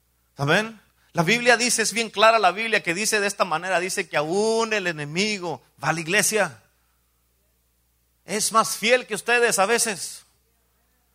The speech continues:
Pero el que él venga a la iglesia, él no quiere decir que es parte de lo que Dios está edificando. Amén. Por eso hay gente que puede venir a la iglesia, pero venir a la iglesia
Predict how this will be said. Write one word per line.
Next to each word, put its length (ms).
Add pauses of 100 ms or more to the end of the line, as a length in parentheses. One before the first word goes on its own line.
(1300)
Pero 220
el 160
que 180
él 80
venga 240
a 40
la 40
iglesia, 300
él 100
no 80
quiere 160
decir 160
que 60
es 80
parte 240
de 20
lo 80
que 80
Dios 140
está 160
edificando. 520 (3000)
Amén. 400 (1500)
Por 120
eso 120
hay 60
gente 340
que 80
puede 180
venir 200
a 20
la 80
iglesia, 500 (960)
pero 200
venir 240
a 40
la 60
iglesia 640